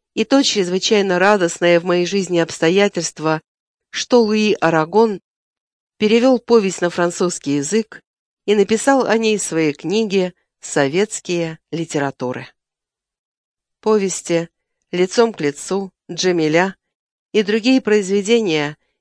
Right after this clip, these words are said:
я писал по личным впечатлениям. Я хорошо знал, как тяжело было в годы войны не только на фронте, но и в тылу. Впервые я познал тогда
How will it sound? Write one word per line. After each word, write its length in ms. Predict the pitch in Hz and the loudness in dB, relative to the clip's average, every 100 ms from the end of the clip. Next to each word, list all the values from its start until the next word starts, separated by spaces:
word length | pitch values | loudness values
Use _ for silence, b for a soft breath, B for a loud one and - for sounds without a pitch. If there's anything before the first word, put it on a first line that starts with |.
| _ | _
я 180 | 202 226 | 2 2
писал 380 | 233 220 226 226 | 2 0 2 2
по 180 | - 214 | 2 0
личным 360 | 202 - 196 | 0 -4 -4
впечатлениям. 840 | - 208 214 - 170 135 127 123 _ _ _ _ _ _ _ 208 | -4 -6 -6 -2 -2 -2 -6 -16 _ _ _ _ _ _ _ 0
Я 220 | 226 262 | 2 2
хорошо 400 | 269 254 262 254 | 2 0 0 -2
знал, 320 | 226 240 220 | 0 0 0
как 200 | 165 160 | -2 -4
тяжело 400 | 185 180 208 226 | -4 -2 2 2
было 240 | 190 180 | 2 2
в 60 | 175 | 0
годы 240 | 190 180 | 0 0
войны 500 | 170 175 185 214 208 - _ _ _ _ _ - | 0 0 0 0 -2 -6 _ _ _ _ _ -6
не 200 | 214 214 | 0 0
только 320 | 269 262 175 | 2 0 0
на 120 | 175 | 0
фронте, 520 | 180 196 170 143 - 139 | -2 -4 -4 -4 -8 -6
но 180 | 180 | -2
и 60 | 202 | -2
в 120 | - | -4
тылу. 420 | - 220 202 143 _ _ _ _ _ _ _ _ | -2 -2 -2 -6 _ _ _ _ _ _ _ _
Впервые 600 | - - 233 233 269 247 | -18 0 2 2 2 0
я 200 | 175 180 | 0 0
познал 500 | 180 180 180 202 180 | 2 0 2 0 -2
тогда 540 | - 170 165 185 196 | -2 -2 0 -2 -2